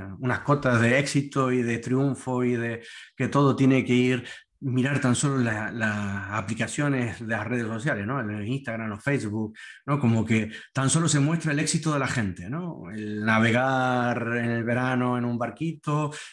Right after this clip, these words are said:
el, ¿no? El tener una vida de yuppie, todo va bien, cuando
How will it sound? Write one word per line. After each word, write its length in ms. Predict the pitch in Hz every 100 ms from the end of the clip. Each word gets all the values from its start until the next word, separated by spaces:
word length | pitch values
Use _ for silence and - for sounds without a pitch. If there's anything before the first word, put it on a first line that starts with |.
| -
el, 1300 | 120 117 110 113 110 110 110 107 107 107 92 92
¿no? 240 | 139 175 185
El 140 | 110
tener 240 | 117 123 135
una 160 | 135
vida 560 | 127 135 131 127 123 120
de 220 | 120 113
yuppie, 640 | 110 143 143 123 120 113 110
todo 380 | 131 123 120
va 180 | 117 123
bien, 320 | 123 135 160 - - -
cuando 800 | - 120 120 117 117 113 113